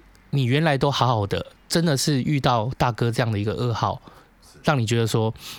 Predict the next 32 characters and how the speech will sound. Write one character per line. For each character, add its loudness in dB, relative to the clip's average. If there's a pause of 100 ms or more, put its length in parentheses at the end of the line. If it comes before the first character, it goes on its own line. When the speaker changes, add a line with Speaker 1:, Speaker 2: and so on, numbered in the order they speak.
Speaker 1:
，“难 0
道 2
我 0
要 2
像 0
我 0
大 0
哥 0
一 0
样？” 0
或 0
者 0
是 -2 (540)
什 -2
么 2
样 2
的 2
心 0
情 -2
让 0
你 -2
觉 -2
得 0
说， -2
你 -2
要 0
想， -4 (160)
想 -2
开 0
始 -2
转 -6 (100)
变？ -6